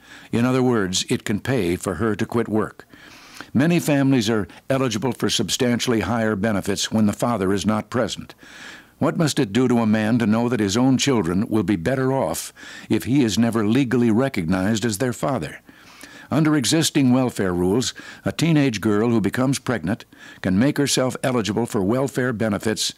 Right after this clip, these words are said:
that will set her up in an apartment of her own, provide medical care, and feed and clothe her. She only has to fulfill one condition, not marry or identify the father. Obviously, something is desperately wrong with our welfare system.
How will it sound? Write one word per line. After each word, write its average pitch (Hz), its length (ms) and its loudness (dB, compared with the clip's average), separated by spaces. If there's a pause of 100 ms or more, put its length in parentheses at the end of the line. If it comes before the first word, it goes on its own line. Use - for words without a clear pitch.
(240)
that 117 160 -4
will 95 140 -2
set 131 260 0
her 131 200 -2
up 127 160 -4
in 113 100 0
an 104 80 2
apartment 120 440 -2
of 98 80 -2
her 104 140 2
own, 123 320 0 (320)
provide 113 360 -2
medical 120 360 2
care, 120 340 -2
and 95 160 -2
feed 127 340 2
and 123 140 2
clothe 104 320 -2
her. 64 160 -10 (560)
She - 180 0
only 127 220 4
has 127 240 0
to 120 80 -2
fulfill 127 440 0
one 135 320 2
condition, 139 600 -2 (500)
not 117 340 0 (180)
marry 104 460 2
or 104 240 -2
identify 92 760 -2
the 98 120 -4
father. 73 420 -6 (1000)
Obviously, 123 560 0
something 120 460 2
is 107 120 0
desperately 110 480 -2
wrong 98 360 2
with 95 120 0
our 101 140 -2
welfare 101 420 -2
system. - 480 -6